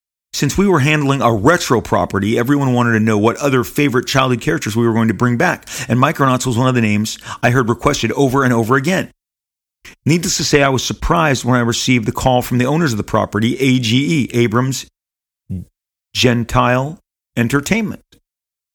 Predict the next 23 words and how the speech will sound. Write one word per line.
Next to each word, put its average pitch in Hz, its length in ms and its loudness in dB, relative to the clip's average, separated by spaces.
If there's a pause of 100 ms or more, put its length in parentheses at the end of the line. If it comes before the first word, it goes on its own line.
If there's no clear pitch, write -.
(1500)
Or 120 100 2
Gentle, 113 440 -2 (180)
but 113 160 2
it's - 120 -6
spelled 113 280 0
Gentile, 104 520 -2
like 110 180 -4 (280)
a - 80 -4
Gentile 104 580 -2
in 110 60 -4
the 104 80 -2
Bible. 98 280 0 (340)
Palisades 170 420 2
Toys 175 300 2
was 123 100 -2
planning 147 300 0
a 127 40 2
relaunch 139 360 2
of 117 60 -8
the 117 60 -2
classic 135 360 -2
Micronauts 123 440 0
figures 120 400 0